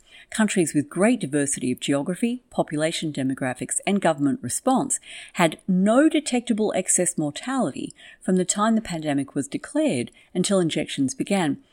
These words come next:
rules out the sars cov two virus itself as a plausible cause of the unprecedented surge of deaths.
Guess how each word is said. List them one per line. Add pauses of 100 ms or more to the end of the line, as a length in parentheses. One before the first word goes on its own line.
(240)
rules
out
the
sars
cov (120)
two
virus
itself
as
a
plausible
cause
of
the
unprecedented
surge
of
deaths.